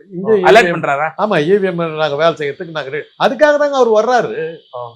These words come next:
Speaker 1: அது இன்னொன்னு ரெண்டு மீட்டிங் இருக்குது.
Speaker 2: ஓ.
Speaker 1: தேர்தல் நடக்க நடக்க நெருங்க நெருங்க நெருங்க தேர்தல் ஆணைய, அந்த ஆணைய அதிகாரிகளை எல்லாம் கூப்பிட்டு இன்ஸ்ட்ரக்ஷன் எல்லாம் வரும்.
Speaker 2: ஓ.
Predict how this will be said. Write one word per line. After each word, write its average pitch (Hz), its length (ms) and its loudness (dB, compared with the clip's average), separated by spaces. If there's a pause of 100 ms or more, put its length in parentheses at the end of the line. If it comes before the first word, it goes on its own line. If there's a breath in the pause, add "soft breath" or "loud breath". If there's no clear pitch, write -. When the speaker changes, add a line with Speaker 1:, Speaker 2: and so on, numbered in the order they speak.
(280)
Speaker 1:
அது 139 200 -10
இன்னொன்னு 269 380 0
ரெண்டு 254 240 2
மீட்டிங் 262 260 -8
இருக்குது. 226 360 -6 (400)
Speaker 2:
ஓ. 139 80 -8 (320)
Speaker 1:
தேர்தல் 233 340 -2
நடக்க 220 260 -4
நடக்க 220 280 -6
நெருங்க 220 380 -2
நெருங்க 214 300 -4
நெருங்க 214 320 -6
தேர்தல் 226 340 -2
ஆணைய, 208 360 -2
அந்த 190 300 -2
ஆணைய 196 260 -6 (240)
அதிகாரிகளை 175 540 -6
எல்லாம் 220 180 -12
கூப்பிட்டு 214 320 -6
இன்ஸ்ட்ரக்ஷன் 185 500 -14
எல்லாம் 196 140 -14
வரும். 175 300 -10 (320)
Speaker 2:
ஓ. 135 120 -10